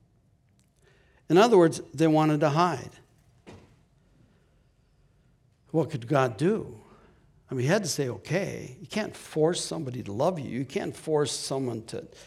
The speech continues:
want to hang out with you. You know, love doesn't do that.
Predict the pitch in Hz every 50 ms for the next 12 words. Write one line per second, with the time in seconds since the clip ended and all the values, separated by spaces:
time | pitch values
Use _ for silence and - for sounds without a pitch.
0 | - - _ - 139 139 135 131 120 104 117 135 127 120 123 131 175 214 - -
1 | 165 143 - - 117 110 110 110 127 151 156 - - - - - - _ - 160
2 | 156 151 147 147 151 175 190 196 180 147 185 175 139 147 156 147 123 117 143 190
3 | 220 226 165 143 104 85 - - - - _ -